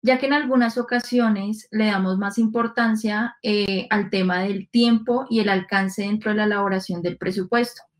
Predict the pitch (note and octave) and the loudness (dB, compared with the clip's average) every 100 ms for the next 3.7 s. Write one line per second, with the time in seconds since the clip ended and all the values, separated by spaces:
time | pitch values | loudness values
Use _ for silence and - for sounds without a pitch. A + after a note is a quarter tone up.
0 | - - _ _ A#3+ B3 A#3+ A#3+ B3 B3+ | -20 -20 _ _ 4 6 8 6 6 6
1 | B3 B3 B3+ B3+ B3+ A#3 G3 F#3 F#3+ - | 4 4 2 0 0 0 0 -2 -4 -4
2 | - A#3+ A#3 B3+ C4 - A#3 G3 F#3 G#3 | 0 0 2 -2 -2 -2 -2 -2 -4 -4
3 | F#3 F#3 - B3+ G3 F#3+ - | -2 -2 0 0 0 -4 -10